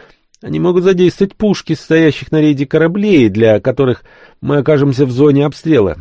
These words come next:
и просто не дадут нам возможности приблизиться. Если шлюпок будет очень много, то испанцы не смогут утопить всех.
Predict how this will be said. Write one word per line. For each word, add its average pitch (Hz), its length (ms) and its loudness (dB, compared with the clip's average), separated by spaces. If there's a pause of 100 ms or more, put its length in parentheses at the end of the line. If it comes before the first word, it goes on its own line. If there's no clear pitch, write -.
и 110 100 -12
просто 143 320 -4
не 165 80 -2
дадут 160 320 0
нам 180 160 -2
возможности 123 540 -2
приблизиться. 107 540 -6 (520)
Если 78 380 -10
шлюпок 87 400 -4
будет 85 240 -4
очень 90 240 -4
много, 87 320 -2
то 90 120 -4
испанцы 87 520 -6
не 92 100 -4
смогут 98 480 -4
утопить - 300 -10
всех. - 320 -20